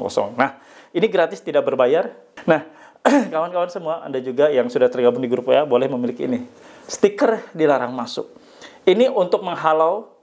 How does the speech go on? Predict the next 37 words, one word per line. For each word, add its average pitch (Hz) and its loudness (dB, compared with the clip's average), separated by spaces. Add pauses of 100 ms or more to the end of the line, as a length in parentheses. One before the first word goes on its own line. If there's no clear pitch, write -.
(400)
untuk 180 0
mencegah 180 0 (320)
D 156 2
C 175 0
pinjol 180 0
sembarangan 151 -2
masuk 151 -6
ke - -6
rumah 127 -4
Anda. 107 -8 (720)
Nah, 151 0 (240)
Anda 160 2
ingin 175 -10
memilikinya, 175 -4 (100)
bisa, 110 -2
ya, 123 0
tapi 127 -4
harus 135 0
jadi 123 0
member 120 0 (320)
W 120 6
A 110 2
P 110 0
M 117 -6
P 117 -2
dulu. 113 2 (320)
Bila 170 4 (440)
kedapatan 127 -2 (320)
D 123 4
C 123 0
tetap 123 -2
menerobos 113 0
masuk 151 -2
setelah 123 0
melihat 120 -4
stiker - -6
ini, 180 -4